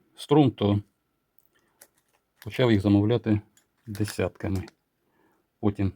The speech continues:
придумаю, де я їх буду використовувати, але, е, з'явилась необхідність мати які-, якесь, е, таке, таку приспособу, щоб, е,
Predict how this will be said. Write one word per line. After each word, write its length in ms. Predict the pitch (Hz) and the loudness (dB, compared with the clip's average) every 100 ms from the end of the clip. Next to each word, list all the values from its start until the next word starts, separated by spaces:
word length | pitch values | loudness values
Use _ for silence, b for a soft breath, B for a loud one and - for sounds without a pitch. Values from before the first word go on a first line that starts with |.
| _ - _ | _ -20 _
придумаю, 520 | - 104 98 95 95 98 _ _ _ _ - | -6 -2 0 0 -2 -6 _ _ _ _ -4
де 180 | 104 104 | 2 4
я 60 | |
їх 100 | 95 | 2
буду 180 | 101 98 | -2 -2
використовувати, 800 | 104 113 123 - 175 98 101 - B B B | -2 -4 -4 2 4 4 -2 -10 B B B
але, 380 | 113 151 147 - 156 123 | 2 4 4 0 -10 -4
е, 260 | 110 104 - _ _ _ _ - _ _ _ _ _ _ _ _ _ _ _ _ _ _ _ _ _ _ _ _ - | 0 0 -2 _ _ _ _ -20 _ _ _ _ _ _ _ _ _ _ _ _ _ _ _ _ _ _ _ _ -4
з'явилась 640 | 110 117 131 117 - - _ _ _ _ _ _ _ _ _ _ _ _ _ | 0 2 2 0 -4 -16 _ _ _ _ _ _ _ _ _ _ _ _ _
необхідність 760 | 113 110 110 - 120 117 107 - | -2 2 2 0 0 0 -2 -2
мати 400 | 107 120 - 110 | 0 0 0 0
які-, 400 | 104 104 110 107 | 0 0 -2 0
якесь, 520 | 110 107 127 107 - | 2 2 2 0 -2
е, 260 | 110 101 101 - _ _ _ _ _ _ _ _ | -2 -2 -2 -8 _ _ _ _ _ _ _ _
таке, 260 | - - 107 | -4 2 2
таку 380 | - - 117 110 | 0 -6 -4 -2
приспособу, 460 | 110 - - 131 | -2 -2 2 2
щоб, 240 | 104 110 117 | 4 0 2
е, 220 | 107 | 2